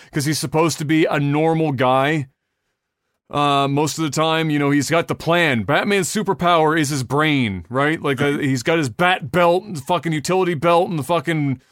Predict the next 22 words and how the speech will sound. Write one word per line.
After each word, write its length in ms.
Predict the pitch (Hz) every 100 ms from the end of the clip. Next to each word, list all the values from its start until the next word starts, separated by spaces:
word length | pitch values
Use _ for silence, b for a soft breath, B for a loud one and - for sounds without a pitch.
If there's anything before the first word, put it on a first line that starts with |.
| b
whatever 300 | 147 175 170
else, 140 | 175 208
and 100 | 170
this 120 | 151
is 80 | 135
his 20 |
brain. 420 | 123 170 170 143
He's 180 | 127 120
got 120 | 170
his, 120 | 151
he's 200 | 170 147
got 140 | 135 139
a 40 |
contingency 640 | 135 131 - 208 190 196
plan 380 | 185 175 180 180
for 120 | 160
everyone 400 | 165 180 175 175
in 80 | 170
the 100 | 151
fucking 280 | 185 170 165
Justice 420 | 143 180 - 156
League. 360 | 180 180 180